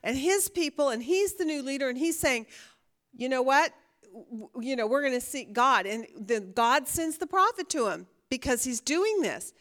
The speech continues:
because he has committed his heart to God, because he has the intent of his heart, the "I want to" is there. So what does God do? God brings him the prophet, and the prophet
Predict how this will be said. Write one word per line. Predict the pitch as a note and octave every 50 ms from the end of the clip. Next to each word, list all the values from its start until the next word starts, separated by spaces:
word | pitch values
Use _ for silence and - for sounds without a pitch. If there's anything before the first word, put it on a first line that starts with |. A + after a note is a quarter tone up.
| _ _ -
because | C4 - - A#3 C#4+ F4+ G#4 G#4+ F#4+ D#4+ D4+ - - - - - _
he | - E4 D#4 C#4
has | C#4+ B3+ B3+ -
committed | - D4+ C4+ C4 C#4+ F4 F#4 A4+ G#4+ F#4+
his | F#4+ D#4 C#4+ -
heart | B3 A#3+ G3+ - -
to | - A#3+ G#3+
God, | G#3 G#3 G3 G3+ G#3 G3+
because | A#3 A3+ - B3 B3 A#3+
he | C4+ B3+ A#3 B3
has | B3 A3 - - - - - - _
the | - C4+ B3+
intent | C4 C4 - - - - F4+ G#4 G#4 A4+ A4+
of | E4
his | D4+ D4 C4 -
heart, | - A3 G#3 G3+ A3 A3 A3+ B3 G#3
the | B3 A3+ -
"I | - A#3+ A#3+
want | B3 A#3 B3 C4+ F4 G#4+ G4+
to" | - F#4 E4+ D4 A3
is | B3 A#3+ G#3+ G#3
there. | G#3+ G3 F#3+ F#3+ G#3 - - - - -
So | - - A#3+
what | G#3+ A3 B3 C4
does | C#4+ C4
God | - D4 C4+ C#4 C4+ A#3+
do? | C#4 D4 D4
God | A#3+ A3 A3 A3 A3+ A3 G3
brings | G3+ A3+ A#3+ C4 C4+ B3 -
him | C#4 B3 A#3
the | A3+ A3+
prophet, | - - B3+ A3+ D4 - - E3 - -
and | G#3 G#3+ G#3
the | G#3
prophet | - - B3+ B3+ C#4 C#4+ - D#4+